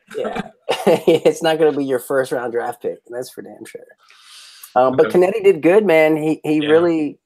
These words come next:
Speaker 1: you know, in the face of being against the hometown fighter, getting booed religiously. I'm glad this wasn't a split decision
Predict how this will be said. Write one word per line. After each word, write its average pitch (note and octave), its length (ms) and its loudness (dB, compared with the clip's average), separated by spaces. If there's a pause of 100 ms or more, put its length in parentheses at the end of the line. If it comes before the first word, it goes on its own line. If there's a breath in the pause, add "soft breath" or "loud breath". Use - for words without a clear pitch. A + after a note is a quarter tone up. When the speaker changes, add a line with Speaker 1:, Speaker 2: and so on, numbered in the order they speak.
Speaker 1:
you D#3 120 -2
know, C3+ 320 -4 (320)
in D#3 120 4
the D#3+ 80 4
face E3 300 2
of D3+ 120 -6 (220)
being D3+ 360 -2
against D3 400 -6
the C#3 60 -4
hometown C#3 480 -4
fighter, C3 540 0 (300 soft breath)
getting F3 340 6
booed E3+ 300 6
religiously. D3 1000 0 (360)
I'm D3+ 120 -2
glad E3 280 2
this D#3 200 -2
wasn't D#3 480 -4
a D3 40 -8
split D3+ 320 -2
decision E3+ 600 -8